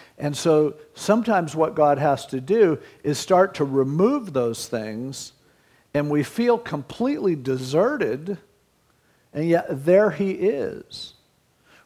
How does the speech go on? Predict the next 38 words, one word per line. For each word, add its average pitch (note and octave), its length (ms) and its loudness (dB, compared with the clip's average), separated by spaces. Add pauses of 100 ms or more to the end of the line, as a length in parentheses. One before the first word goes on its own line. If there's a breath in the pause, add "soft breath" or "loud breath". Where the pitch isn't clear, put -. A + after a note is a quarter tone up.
Or C#3 140 2
there G3 280 6
he G#3+ 200 2
is A#3+ 240 0
in D#3 140 -4
the D3 100 4
life F#3+ 320 6
of D#3 140 -4
the D#3 60 -6
people E3+ 340 0
who F3 160 0
are E3+ 120 0
left. - 600 -2 (840 soft breath)
You F3 100 2
know C4 80 4
what E4 140 4
it's - 160 0
like F#3 240 6
to - 80 -8
be F3 140 4
somebody's F3+ 460 -2
friend, E3+ 600 -2 (340 soft breath)
and C#3+ 160 -4
they're D#3 140 2
just D3 240 -4
moaning E3+ 540 0
all F3+ 140 2
the F3+ 60 -6
time F3 380 -4
about, C#3+ 560 0 (280 soft breath)
you C#3 120 -4
know, C#3+ 300 4 (220)
some F3 220 2
other F3 200 6
friend E3+ 320 0
that D#3+ 120 4
they C3 140 2
lost? C3 640 0